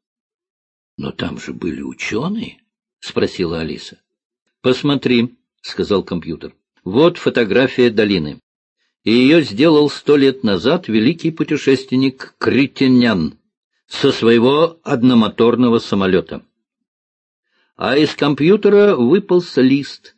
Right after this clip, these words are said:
копия фотографии. "А сейчас ее фотографировали?" спросила Алиса. "Разумеется", ответил компьютер и выплюнул еще один лист. На обеих фотографиях были видны тонкие линии,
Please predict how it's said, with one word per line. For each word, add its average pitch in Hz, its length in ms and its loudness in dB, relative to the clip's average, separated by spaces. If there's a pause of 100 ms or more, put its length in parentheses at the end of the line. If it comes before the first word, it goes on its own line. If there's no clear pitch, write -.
копия 156 480 2
фотографии. 95 720 -6 (1040)
"А 135 220 -2
сейчас 156 880 -2
ее 143 320 4
фотографировали?" 151 840 -2 (440)
спросила 90 560 -6
Алиса. 78 420 -10 (200)
"Разумеется", 82 920 -4 (280)
ответил 80 420 -8
компьютер 185 520 -2 (320)
и 151 160 4
выплюнул 196 720 2
еще 190 580 -2
один 143 260 -4
лист. 151 440 -10 (400)
На 90 180 -4
обеих 110 400 2
фотографиях 120 640 0
были 131 200 2
видны 127 320 0
тонкие 156 600 0
линии, 170 500 -2